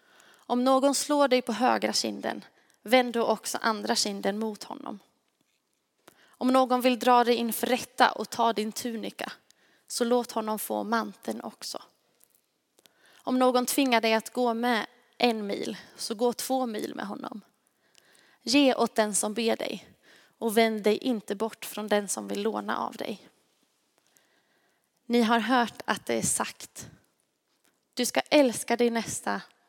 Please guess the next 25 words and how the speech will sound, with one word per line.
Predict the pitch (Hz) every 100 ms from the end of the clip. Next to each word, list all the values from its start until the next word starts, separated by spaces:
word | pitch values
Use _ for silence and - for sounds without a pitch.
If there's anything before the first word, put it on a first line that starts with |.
| _ _ _ -
och | 226
hata | 233 214 -
din | 208 202
fiende." | - 214 220 - - - _ _ _ _ _ - _ _ _ _ _ _ _ -
Men | 247
jag | 269 247
säger | 247 214 208
er, | 220 214 - 202 - _ _ _ _
älska | 277 269 240 - 226
er | 220 208
fiende | - 208 214 - 196 - - _ _ _ -
och | 202
be | 262 254 208
för | - 208
den | 208 202
som | 226
förföljer | - - - 220 226
dig. | - - - _ _ _ _ _ _ _ _ _ _ _ _ _ _ _ _ _ _ _ _ _
Då | - 226 311 302
är | 240 226
ni | 208 202 202 -
er | - 226 214
himmelske | 185 294 269 240 - 233
fars | - 202 196 208
barn, | 202 - 233